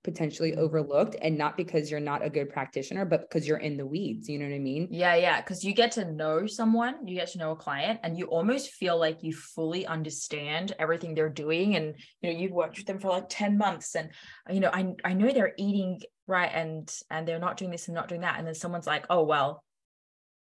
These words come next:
Speaker 2: when was the last time you confirmed that they're still doing that?" Or, "What, you know,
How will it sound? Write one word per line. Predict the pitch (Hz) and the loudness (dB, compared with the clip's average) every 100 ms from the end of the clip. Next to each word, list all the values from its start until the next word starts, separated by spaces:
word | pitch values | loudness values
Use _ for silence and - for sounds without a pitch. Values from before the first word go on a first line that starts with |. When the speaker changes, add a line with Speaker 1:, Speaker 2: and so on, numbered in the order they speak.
| _ | _
Speaker 2:
when | 165 170 | 0 2
was | 180 170 | 2 4
the | |
last | 165 160 - | 6 6 2
time | 156 151 | -2 -2
you | 143 - _ | -8 -12 _
confirmed | - 139 - 143 143 143 | -12 -12 -6 -4 -2 -4
that | 147 139 - | -8 -8 -6
they're | 135 | -6
still | - - 127 151 151 | -8 -8 -4 -2 -2
doing | - 98 95 | -8 -12 -14
that?" | - - _ _ _ | -16 -18 _ _ _
Or, | 160 147 139 139 - - - - _ _ _ _ _ 147 | 0 2 2 -2 -10 -20 -20 -20 _ _ _ _ _ -16
"What, | 139 143 156 - | -14 -4 -4 -2
you | 165 | -2
know, | 143 | 0